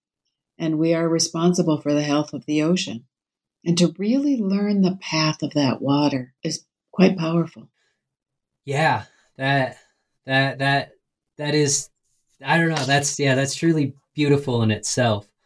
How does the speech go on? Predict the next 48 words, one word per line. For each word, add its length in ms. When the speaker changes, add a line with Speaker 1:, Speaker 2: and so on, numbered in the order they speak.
Speaker 2:
Um, 480
and, 240
and 240
I 140
think 220
probably 420
a 60
good 200
place 340
to 100
leave 220
off, 380
but, 300
um, 340
because 260
we 80
have 160
taken 240
up 120
a 40
lot 180
of 80
your 120
time, 300
but 180
before 320
we 100
go, 540
um, 320
you, 180
you 220
have 260
kind 160
of 180
hinted 320
at 220
it, 200
but 140
I 100
would, 240
I 60
would 100
like 180
to 80
just 240
follow 360
up 220
and, 220